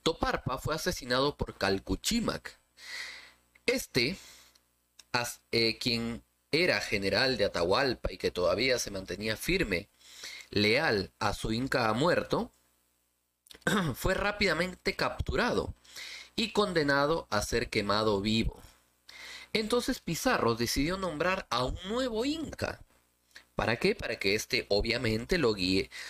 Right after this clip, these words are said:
lo guíe hasta el Cusco. Al nuevo Inca que va a nombrar va a ser a Manco Inca. Lo va a nombrar como líder supuestamente de todo este territorio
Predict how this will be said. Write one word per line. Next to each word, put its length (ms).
lo 200
guíe 280
hasta 180
el 120
Cusco. 400
Al 220
nuevo 260
Inca 260
que 140
va 100
a 40
nombrar 540
va 80
a 40
ser 320
a 140
Manco 480
Inca. 480
Lo 220
va 120
a 40
nombrar 540
como 240
líder 680
supuestamente 1300
de 160
todo 200
este 200
territorio 580